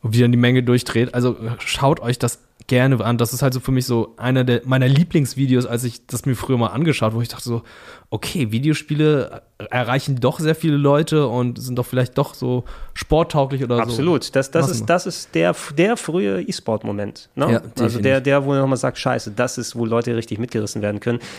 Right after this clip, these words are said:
Speaker 2: Was da auch hilft, die schlechte Kamera, mit der es aufgenommen wurde und dass der Ton so übersteuert.
Speaker 1: <laughs>
Speaker 2: Ne? Wenn die anfangen zu schreien und es einfach alles brummt, du denkst,
Speaker 1: Ja.
Speaker 2: what the hell?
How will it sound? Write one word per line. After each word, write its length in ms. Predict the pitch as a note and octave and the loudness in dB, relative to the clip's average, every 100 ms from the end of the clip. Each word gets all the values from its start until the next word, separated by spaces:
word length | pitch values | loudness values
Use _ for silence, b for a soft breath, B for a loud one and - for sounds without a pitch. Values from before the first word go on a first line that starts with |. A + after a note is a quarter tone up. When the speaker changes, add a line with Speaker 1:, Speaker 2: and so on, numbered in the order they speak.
| B | B
Speaker 2:
Was 200 | - B2+ | -4 -2
da 100 | - | 0
auch 200 | A2+ D3 | 0 2
hilft, 260 | F3 F3+ F3+ B - | 0 -2 -4 B -4
die 60 | B2+ | 0
schlechte 300 | - C#3 C3+ | 0 0 -2
Kamera, 360 | B2+ D3+ E3+ | -2 0 0
mit 140 | E3 D#3+ | 2 0
der 60 | |
es 100 | D#3+ | 0
aufgenommen 400 | D3+ - C#3+ C#3+ | -2 -2 -2 0
wurde 140 | D3+ C3+ | 2 2
und 80 | B2 | 0
dass 100 | - | 0
der 120 | B2 | 0
Ton 200 | D3+ D#3 | 2 2
so 100 | B2+ | 4
übersteuert. 580 | A#2+ A#2 - D3+ A2 G2 D3+ | 2 0 0 2 2 -2 0
Speaker 1:
<laughs> 20 | D#3+ G3+ | 0 2
Speaker 2:
Ne? 100 | C3+ | 2
Wenn 60 | D3+ | 2
die 80 | D3 | 2
anfangen 260 | D#3 F3 | 2 0
zu 100 | D3 | 0
schreien 280 | C#3 C#3 D3+ | -2 -2 0
und 40 | D#3 | 0
es 100 | - | -2
einfach 300 | D3 - C#3 | -2 -2 0
alles 240 | C3 - | 0 -2
brummt, 320 | A#2 D3 F3+ | -2 -2 0
du 40 | C#3 | 0
denkst, 220 | C#3+ - | 0 0
Speaker 1:
Ja. 80 | C3 | 0
Speaker 2:
what 160 | - - | 0 2
the 80 | G#3+ | 0
hell? 580 | F3+ B2 A3+ G3 - | 0 0 0 0 -2